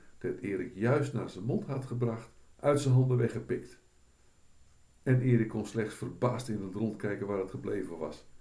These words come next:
"Hi, hi, hi," lachte het insect, een stuk van zijn tong uitstekend. "Doet u dat maar eens na, meneer Pinksterblom." Allen lachten hartelijk om de grap en Erik lachte tenslotte ook maar mee.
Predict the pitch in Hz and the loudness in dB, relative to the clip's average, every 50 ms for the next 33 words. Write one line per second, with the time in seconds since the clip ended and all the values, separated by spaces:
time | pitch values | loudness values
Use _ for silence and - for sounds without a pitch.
0 | - - - - - 202 208 190 196 196 185 196 214 185 127 127 - - - - | -20 -20 -12 -4 0 2 2 4 4 2 4 4 4 4 2 -2 -8 -12 -16 -16
1 | - - - 123 120 - - 110 107 110 107 - - - 123 113 - - 123 - | -6 0 2 2 2 2 -2 -2 -2 -2 -2 -2 -4 -6 -8 -6 -2 -2 -2 -2
2 | - - - - - - _ - - - - - - - - - - - - - | -2 -6 -12 -18 -20 -20 _ -20 -20 -20 -20 -20 -20 -20 -20 -20 -20 -20 -20 -20
3 | - - - - - - - - - - - - - - - - - - 113 - | -20 -20 -20 -20 -20 -20 -20 -20 -20 -20 -20 -20 -20 -20 -20 -12 -6 -6 -4 -2
4 | - 127 123 123 - 117 107 104 107 107 104 - 131 123 123 120 110 104 98 - | 2 2 2 2 2 0 -2 0 0 -2 2 4 6 6 6 6 2 0 -2 -2
5 | - 104 98 95 92 123 123 - - - - - - - - - - 120 139 143 | 0 2 2 2 2 0 -4 -8 -10 -14 -20 -20 -20 -20 -20 -8 -2 2 2 2
6 | 127 123 127 160 160 160 165 170 165 160 156 151 156 175 180 175 160 151 143 135 | 2 2 2 2 2 2 0 -2 -2 -2 -2 0 0 2 2 2 2 2 2 2
7 | 127 127 131 123 123 - - 107 - 123 135 - 226 226 - - - - - - | 4 4 4 2 2 2 0 0 2 2 2 2 2 0 -2 -6 -16 -20 -20 -20
8 | - - - 104 113 110 107 107 104 - - - - 92 - 113 120 123 123 120 | -12 -4 2 4 6 6 6 6 4 2 -4 -6 -8 -4 -2 0 2 2 4 2
9 | 120 117 113 110 104 101 - 107 101 101 - - - - - - - - - 107 | 2 2 2 0 0 -2 -2 -2 -2 -2 -2 -4 -10 -18 -20 -20 -20 -16 -10 -8
10 | 98 101 - 101 95 95 95 92 101 107 - - - - - - 101 - - 101 | -8 -6 -4 -4 -2 -2 -2 -2 -4 -4 -4 -6 -10 -12 -12 -10 -10 -6 -4 -4
11 | 95 - 104 107 101 - 104 101 98 98 104 101 104 - - | -2 -2 -2 -2 -2 -2 -4 -6 -6 -6 -8 -8 -10 -12 -14